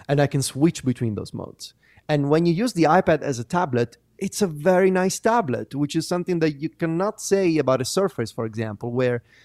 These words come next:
yeah, you can use it as a tablet, but Windows is still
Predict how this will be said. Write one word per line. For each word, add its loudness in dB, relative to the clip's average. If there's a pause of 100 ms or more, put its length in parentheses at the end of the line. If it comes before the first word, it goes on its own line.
(200)
yeah, 4
you -4
can -4
use -4
it -2
as -6
a -14
tablet, -6
but -8
Windows -2
is -8
still -8